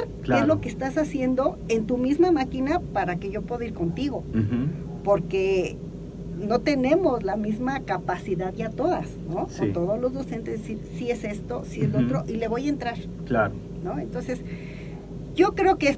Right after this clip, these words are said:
Speaker 1: y sí lo dije, si tu pro-, tu otro proyecto de vida es dar clases en una
Speaker 2: Ujú.
Speaker 1: institución, tienes que manejar los,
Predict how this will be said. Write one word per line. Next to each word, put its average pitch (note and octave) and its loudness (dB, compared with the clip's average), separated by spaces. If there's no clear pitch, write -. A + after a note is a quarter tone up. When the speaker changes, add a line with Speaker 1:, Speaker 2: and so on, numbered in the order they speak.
Speaker 1:
y A3+ 0
sí C4 6
lo C4+ 6
dije, F#3 -2
si A3+ -2
tu A3 0
pro-, B3 6
tu C4 2
otro D#4 6
proyecto G#3+ 2
de F#3 0
vida F3 -2
es D#3 -4
dar A3 0
clases G#3+ 0
en D#3 2
una G#2 4
Speaker 2:
Ujú. A2 2
Speaker 1:
institución, D#3+ -2
tienes A3 -4
que A3+ -6
manejar F3 -2
los, - -6